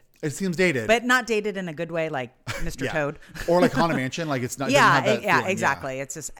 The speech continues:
Speaker 2: yeah. I mean, I'm sure there's some fans out there.
Speaker 1: Oh, a lot. I mean, there, there's always got a decent wait.
Speaker 2: Right.
Speaker 1: But yeah, um, so I am going with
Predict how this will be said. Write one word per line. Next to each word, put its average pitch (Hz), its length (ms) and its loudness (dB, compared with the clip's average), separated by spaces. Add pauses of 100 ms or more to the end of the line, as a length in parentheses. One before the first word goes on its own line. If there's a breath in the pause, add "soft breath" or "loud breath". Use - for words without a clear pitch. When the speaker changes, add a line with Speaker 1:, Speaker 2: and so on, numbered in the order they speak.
(220)
Speaker 2:
yeah. 214 180 0
I 190 120 -2
mean, 269 120 0
I'm 302 120 4
sure 381 160 -4
there's 269 160 0
some 208 120 -8
fans 127 300 -10
out 120 140 -12
there. 120 260 -12
Speaker 1:
Oh, 202 140 0
a - 20 0
lot. 175 220 2
I - 20 -4
mean, 196 140 -4
there, 147 160 -4
there's 151 200 -2
always 220 260 -2
got 214 120 -2
a 220 60 -4
decent 131 520 -8
wait. 131 480 -4
Speaker 2:
Right. 165 300 0 (840)
Speaker 1:
But 117 200 -2
yeah, 92 240 -8 (160)
um, 110 420 -10 (800)
so 135 220 0
I 127 320 0
am 131 100 0
going 123 320 0
with 127 300 -4